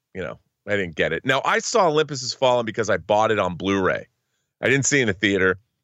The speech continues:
I loved it. <laughs> It's just right up my alley. And I got a, I got London Has Fallen. I forgot.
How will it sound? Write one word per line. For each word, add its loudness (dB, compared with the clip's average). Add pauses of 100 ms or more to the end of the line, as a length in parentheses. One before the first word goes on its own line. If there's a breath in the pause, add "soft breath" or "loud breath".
(160)
I 2
loved 0
it. -12 (220)
<laughs> -20
It's -6
just -8
right 0
up -2
my 0
alley. 0 (540 loud breath)
And 0
I 0
got 2
a, 0
I 0
got 0
London 0
Has -8
Fallen. 0
I 0
forgot. -2